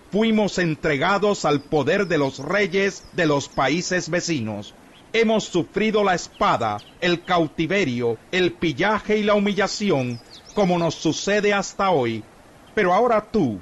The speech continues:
Señor y Dios nuestro, por un breve momento nos has mostrado tu bondad al permitir que un remanente quede en libertad y se establezca en tu lugar santo. Has permitido que nuestros ojos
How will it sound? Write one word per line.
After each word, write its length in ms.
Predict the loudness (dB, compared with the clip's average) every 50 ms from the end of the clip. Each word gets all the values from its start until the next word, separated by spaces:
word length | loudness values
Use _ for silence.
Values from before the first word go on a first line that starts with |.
| -12 -20 -20 -18
Señor 680 | -14 -6 -2 -2 0 0 0 0 0 2 2 2 0 0 -2
y 120 | -4 -4
Dios 360 | 0 0 0 0 0 0 0
nuestro, 680 | -2 0 0 0 -2 -4 -6 -6 -2 -2 0 0 -2 -4 -8 -20 -18 -6 -2
por 160 | 0 2 2
un 240 | 2 2 0 0 0
breve 240 | 0 2 2 2
momento 640 | 2 2 2 0 0 0 0 0 -2 0 0 0 2
nos 240 | 2 0 -2 -2 -2
has 240 | -2 -2 -2 -2
mostrado 600 | -2 -2 -2 -2 -4 -4 -2 0 0 2 0 0
tu 140 | 0 0 0
bondad 600 | 0 0 0 -2 -2 -2 0 0 0 2 0 0 -2 -4 -4 0
al 220 | 2 2 2 0
permitir 680 | -2 -2 0 0 0 0 -2 -2 -2 -2 -2 -2 -2 -2
que 140 | 0 0 0
un 200 | 2 2 0 0
remanente 960 | 0 0 0 0 0 0 0 0 0 0 -2 -2 -4 -2 0 2 2 2 0 -4 -6 -2
quede 340 | 0 2 2 2 2 2
en 140 | 2 0 0
libertad 720 | 0 0 2 2 0 -2 -2 -4 -2 0 2 2 2 0 -2 -4 -6
y 120 | -6 -4
se 160 | -2 -2 -2
establezca 800 | -2 -2 -4 -4 -2 -2 0 0 0 -2 -2 -2 -4 -2 -2 0
en 140 | 0 0 -2
tu 140 | -2 -2 0
lugar 360 | 0 0 0 0 0 0 -2
santo. 640 | -2 -2 -2 -2 -2 -2 -6 -8 -8 -8 -8 -8 -8 -14 -20 -20 -20 -20 -20 -8 -4
Has 220 | -2 -2 -2 -2
permitido 680 | 0 0 2 2 2 0 0 -2 -2 -2 0 0 0 0
que 120 | 0 0 0
nuestros 560 | 0 0 -2 -4 -2 -2 -2 -2 -2 -2 0
ojos 560 | 0 0 0 0 0 2 2 2 0 -2 -10